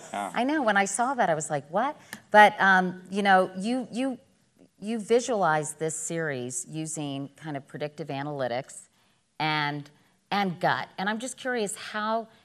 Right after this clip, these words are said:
Speaker 2: you, you, you took a big gamble, very expensive show,
Speaker 1: Expensive.
Speaker 2: David Fincher,
Speaker 1: <laughs>
Speaker 2: right?
Speaker 1: Yeah.
Speaker 2: Turned out, worked out pretty well for you all,
Speaker 1: <laughs>
Speaker 2: I think.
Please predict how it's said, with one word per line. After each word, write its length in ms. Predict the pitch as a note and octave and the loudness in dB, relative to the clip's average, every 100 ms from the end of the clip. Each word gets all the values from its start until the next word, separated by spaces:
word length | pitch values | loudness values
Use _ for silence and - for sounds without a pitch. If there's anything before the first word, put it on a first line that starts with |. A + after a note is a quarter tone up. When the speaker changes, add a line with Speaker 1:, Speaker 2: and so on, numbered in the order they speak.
| _ | _
Speaker 2:
you, 140 | F3+ F3 | -12 -8
you, 140 | F3 | -6
you 140 | D#3 E3 | -6 -8
took 180 | - E3+ | -8 -6
a 60 | |
big 280 | C#3 F#3 F#3 | -4 -4 -2
gamble, 580 | F3+ C#3 C3 C#3 C#3 F3 - D3 D3+ | -4 -4 -4 -4 -4 -6 -12 -10 -2
very 200 | D#3+ F3+ | 0 -2
expensive 500 | F3+ - C#3+ - C#3 | -4 -8 -8 -8 -10
show, 160 | - | -6
Speaker 1:
Expensive. 300 | B2 A#2+ A2+ | -4 -4 -4
Speaker 2:
David 320 | D3 D3 F3+ F3+ | -4 -4 -4 -6
Fincher, 500 | D3+ B2+ - C3+ C#3 | -6 -6 -6 -6 -2
Speaker 1:
<laughs> 40 | |
Speaker 2:
right? 340 | C#3+ D3 G#3+ - - - | 0 0 0 -4 -14 -12
Speaker 1:
Yeah. 200 | F#2+ G2+ | -10 -2
Speaker 2:
Turned 300 | F#3 F#3+ F#3+ | 0 0 0
out, 280 | D#3+ D#3 - | 0 -2 -4
worked 240 | D#3 E3 - | -6 -4 -2
out 220 | C#3+ D3+ | -4 -4
pretty 200 | - E3 | -4 -4
well 260 | F3+ C#3+ E3 | -2 0 0
for 160 | - C#3+ | 0 -2
you 200 | C#3+ C3+ | 0 2
all, 380 | B2+ C3 G3+ - | 2 2 0 0
Speaker 1:
<laughs> 20 | |
Speaker 2:
I 120 | E3 | -2
think. 460 | D3+ - G3 C3+ | -2 -2 -2 -4